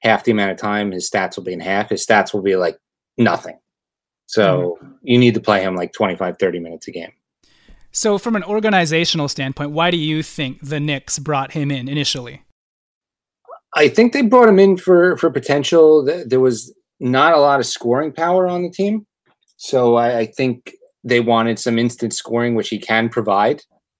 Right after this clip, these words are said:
Speaker 1: And, um, maybe, uh, s-, a little bit of a veteran presence too. It's, it's a young team, and, um, he, he, he's been around the league a little bit. So I, I, I think,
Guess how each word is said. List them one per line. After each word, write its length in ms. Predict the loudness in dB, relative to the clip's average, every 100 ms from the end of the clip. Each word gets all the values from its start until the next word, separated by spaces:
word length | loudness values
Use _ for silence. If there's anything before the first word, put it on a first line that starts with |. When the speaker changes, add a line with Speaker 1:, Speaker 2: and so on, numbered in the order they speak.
| _ _ -6
Speaker 1:
And, 720 | -4 -2 -4 -4 -6 -6 -8 -14 -8
um, 540 | -4 -2 -4 -6 -8 -14 _ _ _ _ _ _ -20 _ _
maybe, 840 | -6 0 4 6 6 6 4 6 6
uh, 300 | 6 4 2 -4 -10
s-, 200 | -6 -6 -4
a 140 | -4
little 260 | -2 -2 0
bit 160 | 0 0
of 180 | 0 2
a 300 | 2 2 2
veteran 340 | 2 2 0
presence 500 | 2 2 2 -2 0
too. 340 | 4 4 4 -4
It's, 500 | -2 -2 -2 -12 -20 _
it's 140 | -4
a 60 | 0
young 240 | 0 0
team, 420 | -4 -4 -2 -2 -2
and, 300 | -4 -8 -14 -20 _ _ _ -10
um, 460 | -8 -6 -8 -12 _ _ _ _ _ _ _
he, 200 | 0 0 4
he, 220 | 6 8
he's 160 | 6
been 120 | 4 2
around 240 | 2 2
the 80 | 2
league 200 | 0 0
a 60 |
little 180 | -2 -2
bit. 240 | -4 -6 -4
So 400 | -2 0 -2 -6 _ _ _ _ _ _ _ -6
I, 80 | 2
I, 100 | 4
I 260 | 4 2 2
think, 360 | 2 0 -4